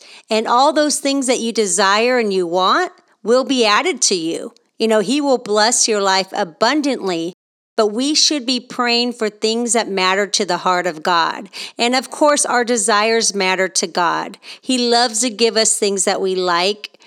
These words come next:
that we want, but that should not be the reason why we pray. Because at the end of the day, it's not the temporary things that matter, it's the eternal things that matter.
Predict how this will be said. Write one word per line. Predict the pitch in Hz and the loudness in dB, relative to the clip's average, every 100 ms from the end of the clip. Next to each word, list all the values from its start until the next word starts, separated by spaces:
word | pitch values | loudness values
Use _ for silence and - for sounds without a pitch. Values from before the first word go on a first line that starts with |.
| - - | -16 -4
that | 202 196 | -2 0
we | 185 | 0
want, | 180 180 170 202 - _ _ _ _ _ | 0 2 2 0 -6 _ _ _ _ _
but | 220 220 | -4 0
that | 220 226 | 2 2
should | - 247 214 | 2 0 2
not | 214 214 | 0 0
be | 220 220 | -2 0
the | 190 | 0
reason | 175 190 185 196 180 | 0 -2 0 0 2
why | 180 170 | 0 0
we | 175 | -4
pray. | 170 - 165 160 233 _ _ _ _ _ _ _ _ - | -4 -4 -4 -6 -12 _ _ _ _ _ _ _ _ -8
Because | 214 233 220 | -2 0 0
at | 220 | 0
the | 220 202 | -2 -2
end | 226 247 | 0 0
of | 220 | 0
the | 220 | -2
day, | 170 208 226 277 294 - _ _ _ - | 2 2 2 0 -4 -10 _ _ _ -4
it's | 202 | 0
not | 233 247 247 | 2 0 0
the | |
temporary | 240 - 269 294 269 233 208 190 180 | -2 0 0 -2 0 2 2 2 0
things | - 175 170 | -2 -2 -2
that | 180 180 | -2 -2
matter, | 185 196 190 160 156 - - _ | 0 0 0 -2 -4 -10 -20 _
it's | 233 208 | -2 -2
the | - 226 208 | 0 0 0
eternal | 196 - - 262 262 220 | -2 -4 0 0 2 0
things | - 175 156 | -2 -4 -4
that | 165 160 | -4 -4
matter. | 165 160 151 147 | -2 -2 -4 -6